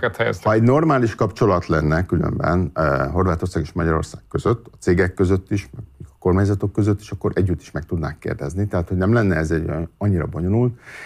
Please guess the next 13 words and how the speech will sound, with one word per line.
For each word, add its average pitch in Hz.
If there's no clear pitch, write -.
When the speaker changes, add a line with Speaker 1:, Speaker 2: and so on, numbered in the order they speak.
Speaker 1:
Én 151
azt 170
látom, 135
ebben 95
a, 98
te-, 120
közgazdaságtanilag 113
is 95
leírható 101
ez 82
a 87
viszony, 104
ami 90